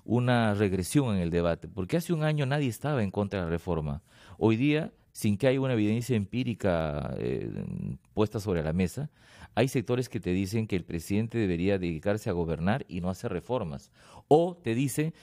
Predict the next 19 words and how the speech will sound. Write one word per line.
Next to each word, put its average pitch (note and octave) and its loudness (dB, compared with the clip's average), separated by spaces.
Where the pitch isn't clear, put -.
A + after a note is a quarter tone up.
que A#2+ 4
las A2 2
reformas C3 0
no C#3 2
van C3 0
a B2+ 2
incidir A#2+ 0
en G#2 2
la F#2 2
vida G#2+ 2
directa G2 -2
de E2+ -8
la D#2+ -6
gente, G2 -6
lo E2 -4
cual G2+ -2
no G#2 0
es G2 -6
cierto. A#2 -2